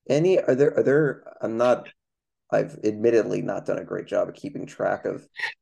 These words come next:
uh, remaining free agents, but there, are there any players that are out there right now that are, you're surprised that they've not been signed yet?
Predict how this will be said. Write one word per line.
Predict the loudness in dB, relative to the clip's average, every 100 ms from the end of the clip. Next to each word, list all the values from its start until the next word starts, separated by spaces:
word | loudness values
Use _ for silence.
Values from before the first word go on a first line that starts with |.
| _ -6
uh, | -6 -6 -10 -8
remaining | -2 2 2 2 0
free | -4 -4 -2
agents, | -2 -2 -6 -8
but | -6
there, | -4 -4 -4
are | -4
there | -2
any | -4 -4 -6 -8 _ _ _ _
players | -2 0 2
that | 0
are | 0
out | 0 -2
there | -4 -6
right | -6 -8 -8
now | -8 -4 -2
that | -2 -4 -6 -12 _ -6
are, | -4 -4 -6
you're | -4 -2 -4 -6 _ _
surprised | -8 -4 2 4 4 0
that |
they've | -4 -4
not | -2 -4
been | -4
signed | -8 -6 -6 -6
yet? | -4 -4